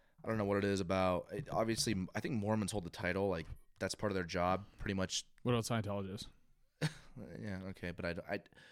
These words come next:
Speaker 1: you don't have many Scientologists knocking on your door like you do Mormons and Jehovah's Witness, right? Right? Like,
Speaker 2: Can
Speaker 1: you
Speaker 2: I
Speaker 1: don't
Speaker 2: talk to you about aliens being dropped into a volcano?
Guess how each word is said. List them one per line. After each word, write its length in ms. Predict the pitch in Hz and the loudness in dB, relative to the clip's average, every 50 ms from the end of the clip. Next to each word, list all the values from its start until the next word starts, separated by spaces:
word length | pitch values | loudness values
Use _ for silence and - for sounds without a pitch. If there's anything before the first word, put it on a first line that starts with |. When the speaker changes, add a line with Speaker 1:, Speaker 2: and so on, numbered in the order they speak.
| - - - | -20 -4 0
Speaker 1:
you 120 | 135 151 | 2 2
don't 100 | 170 170 160 | 2 4 4
have 120 | 151 147 | 4 4
many 140 | 147 139 135 | 4 0 -2
Scientologists 720 | 120 - - 127 120 113 - - 110 110 107 98 98 92 - | 0 0 2 2 2 2 2 2 4 4 4 4 2 0 0
knocking 320 | 104 92 92 98 104 95 | 2 0 0 0 0 0
on 80 | 92 95 | 0 0
your 80 | 95 | 0
door 260 | 92 95 90 90 90 | 2 2 4 4 4
like 220 | 90 90 90 - - | 4 2 0 0 -2
you 60 | 92 | -2
do 120 | 87 90 | 0 0
Mormons 460 | 85 87 87 90 90 87 90 92 85 87 | 0 0 0 0 0 2 0 0 0 -2
and 100 | 85 82 | -2 -2
Jehovah's 380 | 85 85 90 90 82 90 87 | 0 0 2 2 2 0 0
Witness, 380 | 98 90 78 - 76 76 76 - 73 | 0 -2 -2 -2 -4 -6 12 12 12
right? 160 | 73 - - - - - - - - - - - - - - - - - - - - - - - - - - - - - - - - _ _ _ _ | 12 12 12 10 10 10 12 10 10 10 10 12 12 12 12 12 8 0 -6 -6 -6 -2 0 0 0 0 0 -2 -4 -6 -8 -16 -20 _ _ _ _
Right? 240 | 95 98 95 110 - - - | -2 0 0 0 0 -2 -2
Like, 80 | 95 | 4
Speaker 2:
Can 60 | - | 6
Speaker 1:
you 20 | 139 | 8
Speaker 2:
I 40 | 139 | 10
Speaker 1:
don't 80 | 113 | 12
Speaker 2:
talk 200 | 143 185 196 196 - | 12 12 12 12 12
to 80 | 208 | 12
you 140 | 208 202 196 | 12 12 12
about 340 | 180 156 180 175 165 - - | 12 12 12 12 12 12 10
aliens 400 | 156 160 175 185 190 190 185 - | 8 10 10 10 10 8 8 8
being 180 | - 160 147 | 8 6 6
dropped 280 | 135 131 143 139 147 - | 8 8 8 8 8 8
into 200 | 165 151 143 147 | 8 8 10 10
a 40 | 143 | 10
volcano? 540 | 123 123 127 123 - 127 131 139 151 156 156 | 10 8 6 6 6 4 4 6 6 4 4